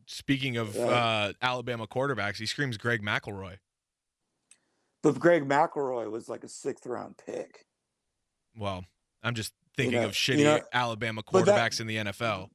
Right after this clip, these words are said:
Speaker 2: but that, and you're right to do that because I think that Alabama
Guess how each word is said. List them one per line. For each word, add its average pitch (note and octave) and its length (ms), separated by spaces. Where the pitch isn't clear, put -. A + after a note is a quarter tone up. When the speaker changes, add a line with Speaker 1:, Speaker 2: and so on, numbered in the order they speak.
Speaker 2:
but D3+ 200
that, F3 240
and D#3+ 140
you're D3 180
right D#3 260
to - 120
do F3+ 220
that G#2 280
because A#2+ 400
I B2+ 120
think C#3+ 260
that B2 200
Alabama C3 460